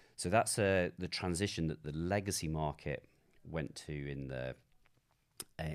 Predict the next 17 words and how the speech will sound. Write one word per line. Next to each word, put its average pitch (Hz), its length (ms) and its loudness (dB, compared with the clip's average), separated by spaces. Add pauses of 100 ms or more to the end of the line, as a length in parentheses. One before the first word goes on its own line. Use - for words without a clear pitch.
in 80 120 -4
the 71 80 -6
sort - 160 -10
of 78 60 -8
messaging 76 680 -4
world. 67 320 -6
They 65 60 -10
started - 240 -8
using 73 240 -6
that 65 140 -8
structured - 340 -8
data 85 340 0
to - 140 -6
give 69 380 -6
early 92 280 2
sight 76 500 -2
of 73 360 -6